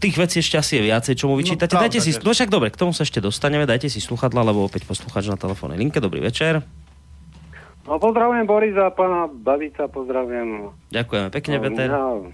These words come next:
Speaker 3: no, jasné, Peter na mesto. Mm, no, tá téma je, súhlasím úplne s pánom, o-, o-, tvojím hosťom, pretože tam je, hlavne bol ten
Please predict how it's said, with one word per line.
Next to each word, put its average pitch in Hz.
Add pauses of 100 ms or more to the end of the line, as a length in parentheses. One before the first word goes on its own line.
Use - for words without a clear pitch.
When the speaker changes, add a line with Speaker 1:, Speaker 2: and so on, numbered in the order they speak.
Speaker 3:
no, 123
jasné, 120 (360)
Peter 110
na 101
mesto. 101 (560)
Mm, 104
no, 101 (320)
tá 127
téma 156
je, 113 (1300)
súhlasím 147
úplne 117
s -
pánom, 110 (1200)
o-, 107
o-, -
tvojím 110
hosťom, 110 (240)
pretože 95 (1120)
tam 117
je, 117 (480)
hlavne 127
bol 127
ten 139